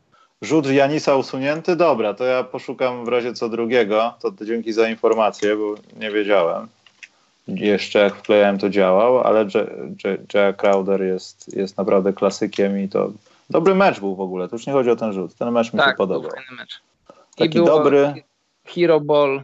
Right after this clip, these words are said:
Speaker 2: później pod koniec.
Speaker 1: Tak, to tak, tak, tak.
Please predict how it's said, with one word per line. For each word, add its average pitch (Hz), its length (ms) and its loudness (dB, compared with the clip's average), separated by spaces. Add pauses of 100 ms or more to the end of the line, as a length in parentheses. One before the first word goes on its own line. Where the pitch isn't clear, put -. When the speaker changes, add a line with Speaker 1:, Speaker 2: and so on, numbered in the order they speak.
Speaker 2:
później 135 320 -6
pod - 180 -10
koniec. 127 460 -6 (340)
Speaker 1:
Tak, 123 720 0
to - 260 -20
tak, 104 540 -10
tak, 104 400 -18
tak. - 160 -14